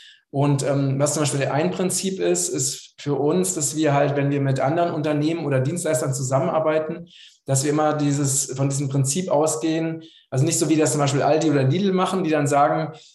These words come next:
ne, „Wir haben jetzt, was weiß ich, zehn Lieferanten und der, der am günstigsten produziert, wird genommen und alle anderen werden rausgeschmissen“, ne?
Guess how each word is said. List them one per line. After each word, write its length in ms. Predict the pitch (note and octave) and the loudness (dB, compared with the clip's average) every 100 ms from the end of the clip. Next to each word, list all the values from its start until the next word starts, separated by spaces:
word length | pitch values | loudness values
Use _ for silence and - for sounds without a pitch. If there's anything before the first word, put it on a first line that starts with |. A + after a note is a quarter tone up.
| _ | _
ne, 240 | C#3+ F3+ F3 | 0 2 2
„Wir 240 | D#3 C#3+ | 4 4
haben 120 | D#3+ | 4
jetzt, 300 | D#3+ D3 - | 2 0 -2
was 160 | C#3+ C#3 | -2 0
weiß 160 | C#3+ D#3 | 0 -2
ich, 160 | C3+ | -2
zehn 180 | - E3+ | 0 0
Lieferanten 560 | E3+ D#3+ C3 D#3 - F3 | 2 2 2 2 2 -2
und 140 | D3+ | 0
der, 80 | D#3+ | 2
der 140 | D#3 | 2
am 80 | C#3 | 2
günstigsten 400 | E3+ F#3 - C#3+ | 0 -2 -2 -2
produziert, 400 | D3+ C#3 E3 C#3 | -2 0 -2 -2
wird 140 | C3+ | -2
genommen 340 | D3 D3 C#3+ B2 | 0 2 2 2
und 80 | B2 | 2
alle 160 | C#3+ | 2
anderen 200 | C#3+ C#3+ | 2 2
werden 140 | C3+ C3 | 2 2
rausgeschmissen“, 720 | C#3+ C#3 - B2+ A#2 A#2+ A#2+ | 2 0 -4 -4 -6 -8 -8
ne? 220 | B2 G3+ | -8 -8